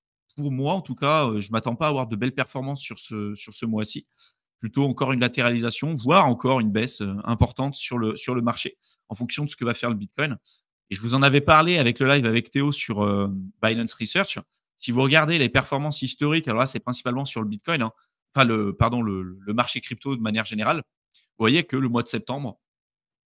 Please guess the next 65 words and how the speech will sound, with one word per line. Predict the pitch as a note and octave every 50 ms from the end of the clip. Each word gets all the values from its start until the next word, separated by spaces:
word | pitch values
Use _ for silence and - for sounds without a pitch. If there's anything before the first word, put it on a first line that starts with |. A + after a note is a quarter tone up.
| _ _ _ _
en | A2+
général, | A2 G2+ A2 A2 A2+ C#3
c'est | C3+ - -
plutôt | - - - C3+
un | B2+
mois | B2 B2 B2 A#2
rouge, | A2+ A#2 A2 -
hein, | G#2+ - - _ _ _ _ _ _ -
où | B2+ C3
il | C3
se | - -
passe | C#3+ C3 C3
pas | - - C3+
grand-chose. | A#2 A2+ A#2 B2 A#2+ - A2+ G#2+ - - _ _ _ _ _ _ _ _
Par | - G#2 -
contre, | - - E3 G3+ A3 - - G2+ F#2 - _ _ _ _ _ _
le | - A2+ A#2
Q | - - D#3 D3
quatre | - E3+ E3+ - - -
de, | G#2+ G#2+ A#2 A2+ A2+ A2 G#2+
de | G#2 G2 A2
l'année, | G#2+ G#2+ G#2+ A2 C3 F#3 A3 - _ _ _ _ _
en | - - C3+
général, | C#3 D3+ E3+ D3 C3+ A#2+ B2 D3 E3+
ça | - - A#2+
reste | A#2 - -
plutôt | - C3 - D#3+
un | D3 B2
mois | B2 B2+ C#3 D#3 - -
assez | C#3 C#3 - - D#3
positif | D3 - C#3+ C3+ B2 B2 - - C3+ D3+ D3+ -
quand | - B2+ B2 -
on | B2
n'est | A#2+ A#2 -
pas | - - C3
dans | C3 A2+
des | G#2+ G#2 G#2+
périodes | - - A2 G#2+ G#2+ A2+ B2 A#2
de | G#2 G#2
bear | G2+ G#2+ G2+
market, | G#2 G#2+ - - - B2+ B2 _
parce | - -
que | - G#2
deux | G2+ F#2 G#2+
mille | G#2+ A2+ A2
vingt-deux, | A2+ A#2 A2+ A2+ B2+ B2+ A#2+ A#2+ - _ _ _ _ _
c'était | _ _ G#2+
clairement | - - A2 G#2+ A2
le | A2 G#2
bear | G2 G#2 G2+
market, | G2+ G2+ G2 - - C3 C3 - -
et |
puis | - - - _
pareil, | - A2+ A2+ A2+ G2+
deux | G2
mille | F#2+ G2 F#2
dix-neuf, | F#2+ G2 G2 A2+ A#2+ - -
on | G2+ G2
était | - - G2+
clairement | - - G#2 G2+ G#2+ A2
encore | G#2 F#2+ - A#2 A2+ G2+ G2
en, | F#2 F#2 -
en | - A2+ G2+
bear | A2 G#2+
market. | G#2 G#2+ G#2+ - - G#2+ - -